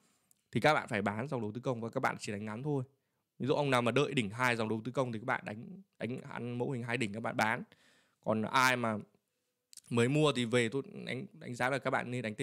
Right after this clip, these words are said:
cộng. Còn nếu mà cái dòng thép, dòng chứng khoán và dòng bất động sản nó diễn biến tích cực thì các bạn cứ cầm thoải mái, bởi vì dòng đầu tư công đang là cái dòng mà mẫu hình dòng tiền đẹp nhất của thị trường mọi người nhé.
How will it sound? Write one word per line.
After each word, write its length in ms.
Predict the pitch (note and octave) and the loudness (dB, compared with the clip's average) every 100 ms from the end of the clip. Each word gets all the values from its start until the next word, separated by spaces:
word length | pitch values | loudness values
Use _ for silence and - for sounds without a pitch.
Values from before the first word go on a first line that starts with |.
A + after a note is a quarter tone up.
| C3 | 0
cộng. 160 | D3+ - _ _ _ _ _ _ | 0 0 _ _ _ _ _ _
Còn 340 | C#3 D3 C3 | 6 6 6
nếu 180 | B2 C#3 | 4 4
mà 200 | G3+ E3 | 2 0
cái 140 | B2+ A#2 | 0 -2
dòng 300 | C3+ A2+ G#2+ _ _ _ G#3+ - - | -2 -4 -8 _ _ _ -20 -20 2
thép, 220 | F3 F#3+ - _ | 4 4 0 _
dòng 180 | B2 A#2 | -4 -4
chứng 180 | B2+ B2+ | -4 0
khoán 400 | B2 B2 D3 A#3 _ _ _ | 2 2 0 -8 _ _ _
và 100 | A#2+ | 0
dòng 160 | A2 | 2
bất 80 | B2 | 0
động 120 | - | -2
sản 180 | C#3 C3 - - | -4 -6 -6 -6
nó 120 | A2+ | -4
diễn 180 | C3+ E3+ | -4 -4
biến 120 | A#2+ | -4
tích 120 | D3+ | -6
cực 100 | - - | -8 -10
thì 80 | |
các 60 | A#2 | -2
bạn 160 | C#3 G3 | -2 2
cứ 180 | F#3+ F3 | 2 4
cầm 160 | E3+ | 4
thoải 140 | E3 B2+ | 4 4
mái, 260 | C3+ E3 | 4 4
bởi 120 | E3+ | 2
vì 120 | C3 B2+ | 0 2
dòng 200 | D3 D3 | 2 2
đầu 140 | D3+ | 0
tư 60 | D#3+ | 2
công 240 | F3+ F3 | 0 2
đang 180 | E3 D#3+ | 0 0
là 80 | C#3 | -2
cái 180 | - C3 | -4 -2
dòng 240 | C#3+ B2 | 0 0
mà 100 | A#2 | -2
mẫu 160 | C3+ F3 | -2 -4
hình 100 | D3 | -6
dòng 120 | B2 | -4
tiền 160 | C3+ | -2
đẹp 180 | D3+ C#3+ | 0 4
nhất 160 | G3+ - | 4 4
của 80 | C3+ | 0
thị 120 | D3+ D#3 | -2 0
trường 240 | D#3 C3+ | 0 0
mọi 100 | - | -2
người 120 | D3 | -2
nhé. 100 | D#3+ | -2